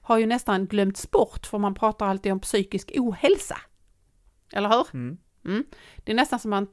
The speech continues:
Speaker 1: tänker att, just det, man kunde ju plocka bort oet. <laughs> Men, eller hur?
Speaker 2: Ja, man ser ju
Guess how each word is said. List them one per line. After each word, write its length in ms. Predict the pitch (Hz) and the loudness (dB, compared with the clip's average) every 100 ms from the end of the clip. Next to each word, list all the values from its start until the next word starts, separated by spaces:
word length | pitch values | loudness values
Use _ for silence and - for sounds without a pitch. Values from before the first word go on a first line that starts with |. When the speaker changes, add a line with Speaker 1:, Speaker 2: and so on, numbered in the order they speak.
| - | -8
Speaker 1:
tänker 300 | 247 196 190 | -6 -4 -4
att, 120 | 190 | -4
just 300 | 208 240 - | -2 -2 -2
det, 60 | 185 | -4
man 120 | 190 | -4
kunde 280 | - 262 196 | -2 -4 -4
ju 60 | |
plocka 220 | - 202 | -4 -2
bort 240 | 247 233 - | 0 0 0
oet. 580 | 226 170 180 320 - - | 0 2 2 2 0 -6
<laughs> 40 | |
Men, 420 | - 269 269 311 302 - - | -2 2 6 6 4 0 2
eller 320 | 359 403 427 | 8 8 10
hur? 100 | 359 453 - 233 226 185 | 10 10 8 -16 -6 2
Speaker 2:
Ja, 260 | 269 330 196 | 6 8 8
man 120 | 165 | 4
ser 120 | 175 | 2
ju 100 | 185 | 0